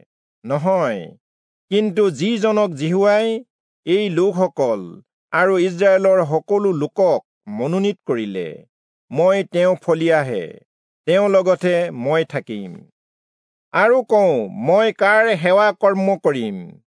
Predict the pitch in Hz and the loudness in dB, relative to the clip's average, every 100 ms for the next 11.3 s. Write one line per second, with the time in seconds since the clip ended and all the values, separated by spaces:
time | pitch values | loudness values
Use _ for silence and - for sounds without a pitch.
0 | _ _ _ 180 214 208 - 214 - - | _ _ _ 0 0 0 0 -2 -2 0
1 | 214 190 185 185 - 208 208 208 214 247 | 2 2 0 -2 -2 0 0 0 -2 -6
2 | - 135 180 - 208 190 185 175 175 175 | -4 -2 -2 0 -2 0 0 0 0 0
3 | 170 160 156 147 156 - 160 156 131 120 | 0 2 2 0 -4 -6 -6 -6 -6 -4
4 | 131 151 175 202 262 277 _ _ _ _ | -2 -2 -2 -4 -6 -10 _ _ _ _
5 | - 120 233 247 247 240 233 214 220 220 | -12 -4 0 2 4 2 0 2 2 2
6 | 208 214 - 214 226 233 180 143 208 214 | -2 -4 -4 -2 0 -2 -4 -4 0 2
7 | 185 185 202 226 - 226 196 _ _ _ | 2 2 0 -2 -4 -4 -4 _ _ _
8 | - 117 185 214 - 214 - 202 196 196 | -6 0 0 -2 -2 -2 0 0 0 0
9 | - 170 202 208 233 247 - _ 175 233 | 0 0 0 0 0 -4 -12 _ 0 0
10 | 208 226 233 185 180 208 208 202 175 180 | 2 2 4 2 0 0 0 2 2 0
11 | 196 196 | 0 0